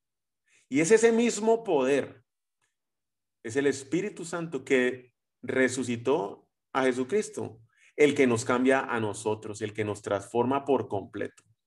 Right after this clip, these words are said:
Se acaban las malas palabras, se acaban los deseos de ver cosas indebidas, se acaban los deseos de hacer negocios chuecos, se acaban los deseos de juntarse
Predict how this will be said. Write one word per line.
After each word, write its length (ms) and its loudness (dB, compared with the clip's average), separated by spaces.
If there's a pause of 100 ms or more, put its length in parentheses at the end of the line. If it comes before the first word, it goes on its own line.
(200)
Se 100 -4
acaban 220 0
las 100 2
malas 260 2
palabras, 680 0 (840)
se 120 -2
acaban 320 4
los 140 4
deseos 420 2
de 100 2
ver 180 2
cosas 280 -6
indebidas, 720 -6 (360)
se 120 0
acaban 380 4
los 140 6
deseos 340 2
de 80 0
hacer 240 -4
negocios 400 -2
chuecos, 580 -10 (320)
se 140 2
acaban 300 6
los 120 6
deseos 320 2
de 80 6
juntarse 840 -2